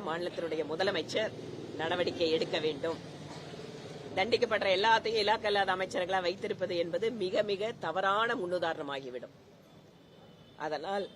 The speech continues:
மாநிலத்தினுடைய முதல்வர் தன்னுடைய அமைச்சரவையில் இருக்கின்ற எந்தெந்த அமைச்சர்கள் மீதெல்லாம் ஊழல் குற்றச்சாட்டுகள்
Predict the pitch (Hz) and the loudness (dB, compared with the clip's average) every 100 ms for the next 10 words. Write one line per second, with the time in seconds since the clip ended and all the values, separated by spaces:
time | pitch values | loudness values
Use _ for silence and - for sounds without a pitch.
0 | 143 156 180 202 185 165 160 160 160 170 | -8 -4 -2 -2 -2 -2 -2 -2 -2 -2
1 | 160 202 - - - - 180 180 175 165 | -2 -4 -6 -18 -20 -10 -6 -2 0 0
2 | 156 202 - 196 185 175 160 160 - 160 | 0 -2 0 0 0 2 0 -2 -6 -6
3 | 143 175 185 147 165 233 240 233 220 202 | -4 -2 -2 0 -2 0 -2 0 0 0
4 | - 190 190 180 180 175 170 175 185 - | -2 -2 0 0 0 0 2 0 0 -4
5 | 156 208 220 202 185 180 - 180 - 175 | 0 2 2 0 -6 -8 -2 -2 -2 -2
6 | 214 | -2